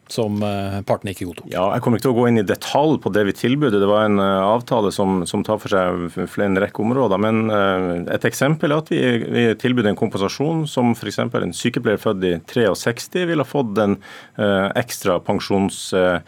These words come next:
Speaker 2: eh, et pensjonstillegg på om lag fire hundre tusen på livsvarig pensjonsnivå.
Speaker 1: Mm.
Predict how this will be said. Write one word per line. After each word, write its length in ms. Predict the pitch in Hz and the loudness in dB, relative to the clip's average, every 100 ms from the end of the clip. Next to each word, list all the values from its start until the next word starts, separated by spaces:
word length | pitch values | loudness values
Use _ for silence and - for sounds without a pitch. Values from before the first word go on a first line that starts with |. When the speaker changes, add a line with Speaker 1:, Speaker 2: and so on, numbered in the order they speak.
| - - - | -16 -20 -8
Speaker 2:
eh, 360 | 90 87 85 87 | -2 0 0 0
et 120 | 90 - | -4 -2
pensjonstillegg 800 | 110 - 110 113 - 98 82 78 | -2 0 0 0 0 0 0 0
på 60 | 95 | -2
om 100 | 95 | -2
lag 160 | 87 | -2
fire 300 | - 101 95 | -2 -2 0
hundre 160 | 87 82 | -2 -4
tusen 460 | - 90 - 76 | -2 -4 -4 -10
på 180 | - 78 73 | -4 -2 0
livsvarig 420 | 78 - 82 76 | -4 -4 -6 -4
pensjonsnivå. 580 | - 85 - 78 - - - _ | -6 -8 -8 -10 -12 -14 -18 _
Speaker 1:
Mm. 180 | 120 92 | -4 -4